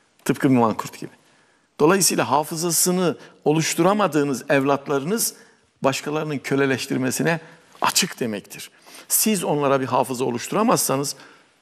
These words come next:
başkaları onda bir hafıza meydana getirir ve sizin karşınıza geçerler, düşmanınız olurlar ve sizi gerekirse öldürebilirler dahi.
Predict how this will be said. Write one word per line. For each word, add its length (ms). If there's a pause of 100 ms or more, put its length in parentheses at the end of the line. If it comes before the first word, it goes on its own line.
(140)
başkaları 400
onda 220
bir 60
hafıza 380
meydana 360
getirir 380
ve 60
sizin 240 (340)
karşınıza 500
geçerler, 600 (220)
düşmanınız 580
olurlar 460 (260)
ve 40
sizi 300
gerekirse 520 (280)
öldürebilirler 920
dahi. 320